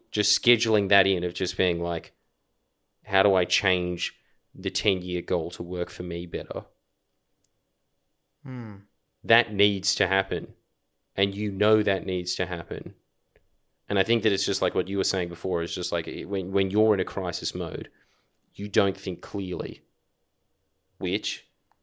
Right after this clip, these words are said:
Speaker 1: now, th-, it's really cool, actually. This podcast is putting in a lot of the concepts that we've been talking about for the last year, I guess, which is that in terms of the attachment scale, you are further on this side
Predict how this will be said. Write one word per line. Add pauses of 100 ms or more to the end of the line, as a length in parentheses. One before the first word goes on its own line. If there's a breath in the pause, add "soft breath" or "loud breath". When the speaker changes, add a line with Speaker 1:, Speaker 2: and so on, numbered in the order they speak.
Speaker 1:
now,
th-,
it's
really
cool,
actually.
This
podcast
is
putting
in
a
lot
of
the
concepts
that
we've
been
talking
about
for
the
last
year,
I
guess, (320 loud breath)
which
is
that (420 soft breath)
in
terms
of
the
attachment
scale, (260 soft breath)
you
are
further
on
this
side